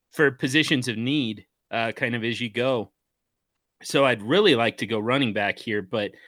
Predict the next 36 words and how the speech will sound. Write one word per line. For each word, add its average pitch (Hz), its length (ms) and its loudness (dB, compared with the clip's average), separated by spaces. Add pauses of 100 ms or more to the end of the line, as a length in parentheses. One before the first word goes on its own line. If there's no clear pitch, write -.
(320)
seeing 190 300 2
Hakeem 135 460 -2
Butler 123 380 -2
still 120 340 -2
there, 107 380 -2
I, 120 100 -4
I, 113 200 -6
I've, - 260 -8
I've 120 180 -2
gotta 127 260 0
do, 120 160 -2
I 117 120 2
had 120 240 0
no 120 240 -2
idea 113 280 -2
that 104 140 -2
he 110 140 -6
would 107 160 -4
fall 113 260 0
that 98 220 -2
far. 92 400 -8
Uh, 101 320 -2
I'm 98 160 -8
starting 135 320 -4
to 104 80 -4
think 113 360 -8
that, 98 240 -6 (720)
so 147 360 2
I, 139 280 -2
I'm, 123 280 -2
I'm 131 280 0
not 147 240 2
a 143 60 2
big 123 260 2
rookie 110 380 -2
guy. 85 360 -8